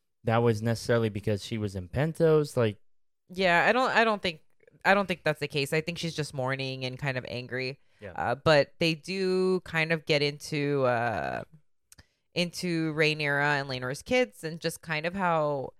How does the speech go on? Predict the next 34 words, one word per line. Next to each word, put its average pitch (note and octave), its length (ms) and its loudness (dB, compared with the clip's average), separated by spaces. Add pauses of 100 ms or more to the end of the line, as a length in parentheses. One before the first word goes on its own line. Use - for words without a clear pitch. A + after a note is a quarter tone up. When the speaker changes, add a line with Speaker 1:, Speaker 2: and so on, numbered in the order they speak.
Speaker 1:
Stop - 260 -4
playing F#2 220 -2
the F2 60 -4
fool. - 260 -16 (540)
Speaker 2:
Yeah. A#2 760 -4
Speaker 1:
You C3+ 60 0
know F2+ 140 0
what's E2 180 -8
up. - 140 -14 (160)
Speaker 2:
Yeah. C3+ 560 -8
So D3 320 -4
they D3+ 160 0
kinda D#3+ 280 -2
play E3 280 -2
into E3 140 -8
that, E3 200 2
but G3+ 140 -2
they F#3+ 100 6
also G3 400 2
kinda D#3+ 380 0
knew C#3+ 160 -2
it G#2+ 80 -4
was D3 120 -8
gonna C3+ 200 -6
be B2+ 200 -6
a C3+ 60 0
sham G#2 260 -6
marriage F2+ 440 -10
'cause D3 120 -8
they C3+ 140 -4
knew C3+ 160 -8
Laenor's B2 380 -6
tendencies A#2 680 -12
prior, C3 380 -4